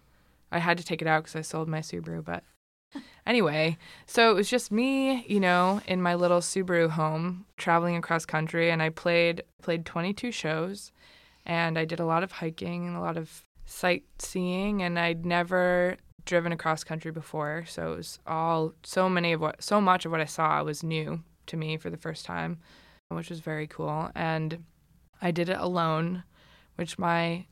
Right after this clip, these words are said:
you know, mom was <laughs> not thrilled about, but it's nice when you get old enough where your parents are like,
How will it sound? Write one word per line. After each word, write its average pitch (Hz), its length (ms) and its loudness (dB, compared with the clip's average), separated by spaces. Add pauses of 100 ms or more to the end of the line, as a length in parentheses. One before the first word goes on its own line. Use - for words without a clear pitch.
you 175 120 -6
know, 175 340 -4 (340)
mom 180 680 -2
was 175 540 -8 (460)
<laughs> 185 480 2
not 247 1120 10
thrilled 175 320 8
about, 226 460 8 (160)
but 160 280 4 (480)
it's 185 200 -8
nice 170 300 4
when 160 100 -2
you 160 80 0
get 160 160 2
old 160 220 2
enough 156 240 2
where 156 80 0
your 156 80 -2
parents 156 300 -4
are 175 60 -4
like, 165 300 -6